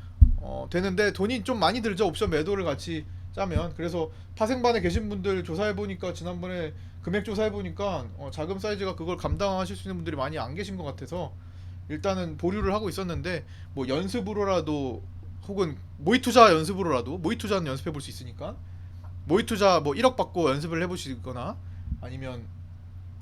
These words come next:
뭐, 그냥 공부 삼아서라도 해보시면 제가 도움을 드릴 수는 있습니다. 파생반에서. 언젠가는 알아두면 좋거든요.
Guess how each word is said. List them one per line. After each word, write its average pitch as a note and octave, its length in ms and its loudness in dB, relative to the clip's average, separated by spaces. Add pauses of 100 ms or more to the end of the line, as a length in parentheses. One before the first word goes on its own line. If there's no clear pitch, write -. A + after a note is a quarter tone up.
(120)
뭐, A#2 200 -6
그냥 B2+ 160 -6
공부 G#3 280 2
삼아서라도 C#3+ 840 2
해보시면 G3 400 -6
제가 D3 160 -2
도움을 D#3+ 240 -2
드릴 D#3+ 160 -4
수는 B2+ 180 -8
있습니다. A2+ 380 -6 (920)
파생반에서. D#3+ 600 -4 (2250)
언젠가는 C#4 600 10
알아두면 A3+ 400 12
좋거든요. C3 500 -2